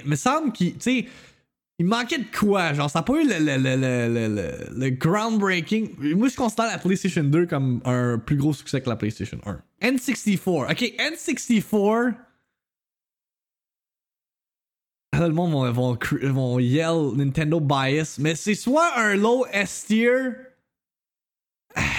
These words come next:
Je peux pas le mettre A tier parce qu'il y a trop de, de, de genre cult classique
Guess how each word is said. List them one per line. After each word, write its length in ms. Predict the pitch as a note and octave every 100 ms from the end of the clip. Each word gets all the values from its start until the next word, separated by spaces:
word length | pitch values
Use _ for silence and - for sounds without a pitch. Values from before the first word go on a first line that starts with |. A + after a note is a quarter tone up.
| - - - - - - - - - - - - - - - - -
Je 100 | -
peux 160 | B3
pas 160 | D4 F4
le 80 | C4+
mettre 280 | A#3+ A3 -
A 200 | F#3 F3+ F3+
tier 260 | G3 G3+
parce 220 | G3 F#3
qu'il 100 | -
y 20 | G#3+
a 40 |
trop 220 | A3 D4+
de, 200 | C4 F3+
de, 220 | E3+ E3
de 200 | D#3+ E3
genre 520 | D3+ E3 D#3 D#3 C#3+ C#3
cult 460 | - A3 A3 -
classique 880 | D#3+ F3+ E3 D3+ - F3+ F3 - -